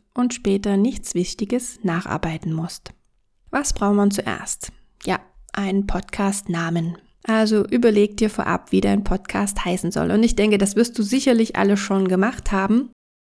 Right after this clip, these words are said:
Wenn du in der Richtung nochmal Fragen hast oder dir etwas unklar ist,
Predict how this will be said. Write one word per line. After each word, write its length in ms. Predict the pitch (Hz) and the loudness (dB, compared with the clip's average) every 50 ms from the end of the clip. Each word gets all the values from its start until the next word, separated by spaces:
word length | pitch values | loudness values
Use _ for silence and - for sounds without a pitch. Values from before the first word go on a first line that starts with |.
| _ - | _ -2
Wenn 140 | 214 214 214 | 0 2 2
du 80 | 208 | 2
in 80 | 202 196 | 2 2
der 180 | 208 226 240 | 2 2 2
Richtung 320 | 233 226 226 - - 202 196 | 0 0 -2 -2 -2 0 0
nochmal 340 | 185 185 - - 170 170 175 | 0 0 -2 -4 -4 -6 -6
Fragen 480 | - - - 175 196 240 247 240 233 | -8 -8 -6 -4 -2 -2 0 0 0
hast 220 | 226 220 208 - - | 0 -2 -4 -6 -6
oder 180 | 190 180 190 | -4 -4 -4
dir 140 | 185 180 175 | -2 -2 -4
etwas 260 | 175 180 - 190 - | -4 -4 -6 -8 -4
unklar 520 | - 226 233 285 285 - - 208 196 196 220 | -2 0 0 0 0 -2 -2 -2 0 0 -2
ist, 220 | 269 - - - | -2 -4 -6 -10